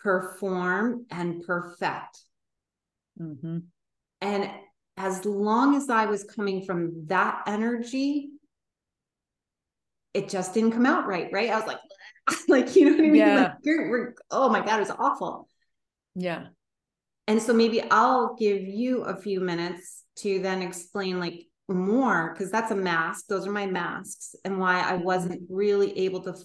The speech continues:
Speaker 1: fully embody my talk or come from a place that I really wanted to come from.
Speaker 2: Mm-hmm.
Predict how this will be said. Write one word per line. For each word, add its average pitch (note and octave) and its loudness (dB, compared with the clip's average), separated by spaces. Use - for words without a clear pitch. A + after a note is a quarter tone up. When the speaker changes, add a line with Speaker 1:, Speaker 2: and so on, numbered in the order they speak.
Speaker 1:
fully F#3 -4
embody F#3 2
my E3+ -2
talk E3+ -4
or F#3+ -4
come F#3 -8
from F3+ -6
a F3 -4
place E3+ -6
that F#3 -8
I E3+ -4
really E3+ -2
wanted E3 -8
to E3 -14
come E3 -12
from. - -16
Speaker 2:
Mm-hmm. F#3 -6